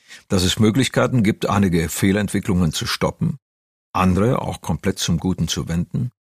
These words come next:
und einen übergeordneten Konsens in vielen Fragen zu finden. In meinem eigenen Leben habe ich mich bemüht, mich meinen Idealen anzunähern und ein Umfeld zu schaffen,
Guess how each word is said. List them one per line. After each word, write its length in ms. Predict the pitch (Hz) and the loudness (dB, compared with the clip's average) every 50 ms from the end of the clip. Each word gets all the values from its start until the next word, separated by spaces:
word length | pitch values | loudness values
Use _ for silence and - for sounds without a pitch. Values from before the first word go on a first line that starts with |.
| _ _ _ _ _ _ - | _ _ _ _ _ _ -2
und 140 | 101 95 - | -2 0 0
einen 260 | 87 90 85 76 - | 2 2 2 0 0
übergeordneten 880 | - - 110 113 120 104 98 - 78 90 85 85 80 82 - 85 80 - | 0 0 2 2 2 2 0 0 0 0 0 -2 -2 -2 -2 -2 -4 -2
Konsens 540 | - 92 90 82 80 87 85 85 - - - _ _ _ | -2 -2 -2 -2 0 0 0 -2 -2 -4 -8 _ _ _
in 140 | - 80 82 | -6 -6 -4
vielen 320 | - - 87 82 82 78 | -4 -2 -2 0 0 0
Fragen 480 | 69 - - 69 71 - 76 78 82 85 - _ _ _ _ | -2 -4 -6 -8 -6 -6 -6 -6 -8 -8 -10 _ _ _ _
zu 140 | - - - | -6 -4 -4
finden. 400 | - - 80 - - 90 87 - _ _ _ _ _ _ _ _ _ _ _ _ _ _ _ _ _ - | -4 -4 -6 -6 -6 -10 -14 -16 _ _ _ _ _ _ _ _ _ _ _ _ _ _ _ _ _ 2
In 80 | 110 | 4
meinem 240 | 113 131 156 170 175 | 6 6 6 6 4
eigenen 300 | 156 196 190 185 190 165 | 4 2 4 4 4 4
Leben 320 | 107 110 123 131 151 147 | 4 4 4 4 2 2
habe 160 | 127 123 123 113 | 2 2 2 0
ich 100 | - 123 | 0 0
mich 140 | 117 - | 0 0
bemüht, 600 | - 104 95 92 90 98 104 107 - - - - _ _ _ _ _ _ | 0 0 2 4 4 4 4 2 2 -2 -6 -6 _ _ _ _ _ _
mich 180 | - 104 78 85 | -4 -2 0 2
meinen 260 | 104 104 104 104 98 | 4 4 4 2 2
Idealen 540 | - 107 92 107 101 95 101 101 104 107 - | 2 2 2 4 4 4 4 4 2 2 2
anzunähern 800 | - 113 113 110 - - 85 76 73 73 69 67 64 65 - - - _ _ - | 2 2 2 2 2 0 0 0 0 -2 -4 -6 -8 -10 -12 -14 -18 _ _ -6
und 160 | - - 87 | -4 -4 -2
ein 120 | 82 78 | -4 -2
Umfeld 420 | - - 113 101 - - 107 107 - | 0 0 0 0 2 0 0 0 0
zu 100 | - - | -2 -2
schaffen, 480 | - - 92 95 - - 104 98 98 | 0 0 -2 -2 -2 -2 -2 -2 -2